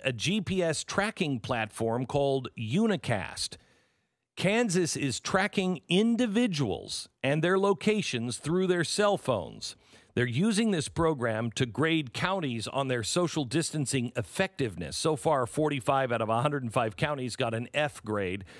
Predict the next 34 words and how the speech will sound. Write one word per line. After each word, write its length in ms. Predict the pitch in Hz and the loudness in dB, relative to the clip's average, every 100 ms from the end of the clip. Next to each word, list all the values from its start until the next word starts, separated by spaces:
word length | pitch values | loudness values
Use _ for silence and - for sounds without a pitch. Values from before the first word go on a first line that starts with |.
| - - | -16 -6
The 120 | 107 | -4
state 400 | - 160 147 139 | -2 0 0 0
average 600 | 131 147 123 107 104 - | 0 0 0 -2 -4 -6
is 240 | 135 120 110 | -2 -2 -2
a 60 | |
C. 580 | - - 175 123 71 60 - _ _ _ _ - | -2 0 0 -2 -6 -14 -20 _ _ _ _ -10
Unicast 1080 | 98 160 254 254 - 110 78 58 - - 104 | 0 2 4 4 2 -2 -2 -6 -8 -10 -4
gets 240 | 147 175 | -2 0
its 180 | 160 - | -2 0
location 680 | 143 131 180 202 - 147 104 | 0 2 2 0 0 -2 0
data 440 | 107 95 73 104 | -2 -2 -4 -4
from 240 | - 143 139 - | 0 0 0 2
other 340 | 196 240 247 | 2 4 4
applications 800 | 156 107 113 - 98 90 101 92 - | 2 2 -2 -2 -4 -2 -4 -4 0
on 260 | 120 107 | 0 0
your 140 | 101 95 | -2 -2
phone. 440 | 107 90 67 52 - _ _ _ | -2 -2 -6 -14 -20 _ _ _
So 320 | - 165 165 | -2 0 2
it's 240 | 165 151 156 | 0 -2 0
not 260 | 190 170 | 2 2
legally 440 | 180 202 170 180 147 | 0 0 0 0 0
required 840 | 135 120 160 196 220 120 127 123 - | -4 -4 -2 0 0 -2 -4 -10 -6
to 200 | 160 151 | -2 0
notify 540 | 151 202 240 - 127 | 2 2 2 -2 -2
you 340 | 113 101 101 127 | -2 -6 -8 -6
that 160 | 135 | -6
you're 260 | 143 170 190 | -2 0 0
being 320 | 143 135 139 | 0 0 -2
tracked 640 | 120 - 214 160 92 - - _ | -4 -2 0 0 -4 -10 -20 _
by 380 | 110 135 185 202 | -4 0 2 0
the 120 | 185 | -2
government 680 | 170 123 196 165 131 117 120 - | -2 0 0 0 -2 -4 -6 -6
of 240 | 143 123 | -6 -4
Kansas. 720 | - 185 180 147 107 - - | -4 -4 -4 -6 -8 -8 -12